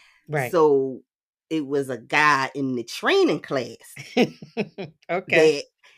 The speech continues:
Speaker 2: he was, he was new to the building. Like,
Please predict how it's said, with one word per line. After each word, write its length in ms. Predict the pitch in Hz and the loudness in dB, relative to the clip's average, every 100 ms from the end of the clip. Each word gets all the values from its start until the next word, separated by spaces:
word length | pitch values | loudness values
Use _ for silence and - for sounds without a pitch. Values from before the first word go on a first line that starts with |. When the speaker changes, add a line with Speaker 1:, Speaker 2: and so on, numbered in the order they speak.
| _ _ | _ _
Speaker 2:
he 380 | 233 359 359 262 | 2 4 4 2
was, 340 | 185 175 - _ _ _ _ | 0 0 -4 _ _ _ _
he 180 | 175 349 | -2 2
was 200 | 294 202 | 2 4
new 220 | 247 370 - | 6 6 6
to 120 | 143 | 0
the 80 | 123 | -4
building. 400 | 117 120 113 117 | -8 -10 -14 -12
Like, 300 | 151 156 | -12 -12